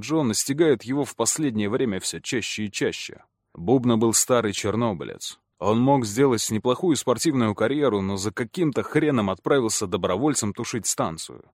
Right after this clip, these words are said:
Еще когда она рванула в первый раз. Из самой безвыходной ситуации выбрался черный сталкер Дима Шухов. Потом участвовал в аварийных работах по ликвидации последствий второго взрыва.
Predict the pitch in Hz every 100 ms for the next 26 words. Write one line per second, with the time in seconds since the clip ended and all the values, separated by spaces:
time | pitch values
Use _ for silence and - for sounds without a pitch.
0 | - 80 87 - 143 131 101 101 90 82
1 | 80 80 85 135 143 113 - 117 107 101
2 | 90 - - - - - - 131 131 123
3 | 104 98 101 123 113 98 104 - 104 139
4 | 131 - 107 98 131 120 117 107 110 -
5 | 143 120 117 107 - 135 107 107 98 107
6 | 98 90 - 98 - - - - - 107
7 | 185 175 110 - 147 - 113 95 90 90
8 | 95 135 120 98 95 104 147 127 - -
9 | 156 104 - 104 135 - 107 - 98 -
10 | 143 - 113 - 113 95 87 90 113 110
11 | 82 50 -